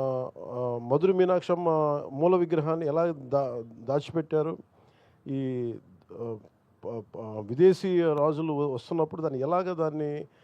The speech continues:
ఆ, ముష్కరులు వచ్చినప్పుడు ఎలా దాన్ని కాపాడారు, చాలా కాలం అది తెలియదు. ఇలాంటి చరిత్ర మన, నాకు వెళ్తే కానీ నాకు తెలియలే.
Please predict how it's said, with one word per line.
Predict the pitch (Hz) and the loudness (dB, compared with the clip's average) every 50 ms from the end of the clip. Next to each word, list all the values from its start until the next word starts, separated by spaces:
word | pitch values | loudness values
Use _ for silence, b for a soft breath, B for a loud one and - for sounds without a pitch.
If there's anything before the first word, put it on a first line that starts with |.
| _ _ _ _ - | _ _ _ _ -8
ఆ, | 131 127 120 120 117 | -6 -4 -4 -4 -4
ముష్కరులు | 123 131 143 - - 185 175 170 165 | -2 -2 -2 0 0 -2 0 0 0
వచ్చినప్పుడు | 160 - 160 160 156 156 147 | 0 0 -2 -2 -2 -2 -2
ఎలా | 139 151 170 | 0 0 0
దాన్ని | 175 156 170 160 151 | 0 2 0 0 2
కాపాడారు, | - 143 147 143 143 151 139 135 131 123 123 123 - - - _ _ _ _ _ _ _ _ _ _ _ _ _ _ _ _ _ - 147 | 4 4 4 4 2 0 0 2 0 0 -2 -4 -10 -14 -20 _ _ _ _ _ _ _ _ _ _ _ _ _ _ _ _ _ -2 2
చాలా | 147 160 175 | 4 4 4
కాలం | 165 185 180 185 180 | 4 6 6 6 6
అది | 175 151 | 6 4
తెలియదు. | - 170 165 170 180 | 2 0 0 2 2
ఇలాంటి | 190 190 175 - 196 | 2 2 2 2 2
చరిత్ర | 202 240 214 247 226 214 214 | 0 0 0 -2 0 0 0
మన, | 208 196 190 180 | 2 2 2 2
నాకు | 170 170 160 147 | 2 2 0 0
వెళ్తే | 165 185 196 220 220 | -2 -4 -2 0 2
కానీ | 214 226 226 | 2 2 2
నాకు | 214 196 170 - | 2 2 2 2
తెలియలే. | 180 175 180 165 123 95 | 2 2 2 0 0 -2